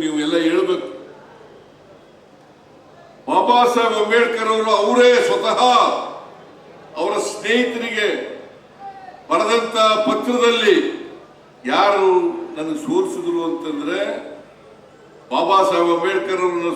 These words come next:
ಸೋಲಿಸಿದ್ರು ಅಂತಂದ್ರೆ, ಅದಕ್ಕೆ ಅವರು ಕೊಡ್ತಕ್ಕಂಥದ್ದು, ಸ್ನೇಹಿತರು ಬರೆದಿರ್ತಕ್ಕಂಥ ಪತ್ರ, ಆರ್ ಎಸ್ ಎಸ್ ನ, ಆರ್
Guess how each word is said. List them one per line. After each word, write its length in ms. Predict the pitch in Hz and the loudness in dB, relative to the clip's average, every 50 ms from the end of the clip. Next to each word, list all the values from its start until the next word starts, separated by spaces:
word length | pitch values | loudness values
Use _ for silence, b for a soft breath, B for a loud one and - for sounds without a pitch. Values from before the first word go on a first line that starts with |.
| - | -4
ಸೋಲಿಸಿದ್ರು 540 | 165 185 202 208 - - 175 180 180 175 180 175 170 | -4 -4 -2 -4 -4 -6 -6 -6 -6 -6 -6 -6 -6
ಅಂತಂದ್ರೆ, 480 | - 170 170 170 320 311 - 185 208 226 226 233 240 - - - - - - - - - - - - - - - - - - 120 | -8 -8 -8 -8 -8 -8 -6 -6 -4 -4 -6 -6 -8 -10 -12 -14 -18 -20 -20 -20 -20 -20 -20 -20 -20 -20 -20 -20 -20 -18 -14 -12
ಅದಕ್ಕೆ 360 | 123 151 151 143 156 156 156 151 | -10 -8 -10 -10 -10 -8 -6 -6
ಅವರು 160 | 151 151 139 135 - - - - - - - 151 | -4 -4 -6 -6 -8 -10 -14 -18 -20 -20 -16 -14
ಕೊಡ್ತಕ್ಕಂಥದ್ದು, 640 | 143 - - 170 170 - 165 - - 147 139 135 - | -12 -10 -10 -10 -10 -8 -8 -8 -8 -8 -8 -10 -10
ಸ್ನೇಹಿತರು 400 | - - 151 160 160 165 165 151 147 | -10 -8 -8 -6 -6 -6 -6 -8 -8
ಬರೆದಿರ್ತಕ್ಕಂಥ 600 | 151 147 143 147 143 143 151 147 143 139 131 127 135 131 - | -6 -8 -6 -6 -8 -8 -8 -8 -8 -8 -10 -10 -10 -12 -12
ಪತ್ರ, 260 | - 131 135 - 156 165 170 185 196 - - - - - - - - - - - - - - 123 | -12 -12 -12 -10 -8 -6 -6 -6 -6 -8 -10 -12 -14 -16 -18 -18 -20 -20 -20 -20 -20 -14 -8 -6
ಆರ್ 160 | 143 156 160 160 160 | -4 -2 -2 -2 -2
ಎಸ್ 120 | - 160 156 151 | -4 -4 -8 -8
ಎಸ್ 140 | 147 - - - - - - - - 143 | -10 -10 -12 -14 -16 -18 -18 -16 -14 -12
ನ, 40 | 139 143 143 139 139 139 139 139 - - - - - - - - - - - - - - - 107 120 135 | -10 -8 -8 -8 -8 -10 -10 -14 -16 -18 -20 -20 -20 -20 -20 -20 -20 -20 -20 -20 -20 -18 -12 -8 -4 -4
ಆರ್ 140 | 147 151 | -2 -2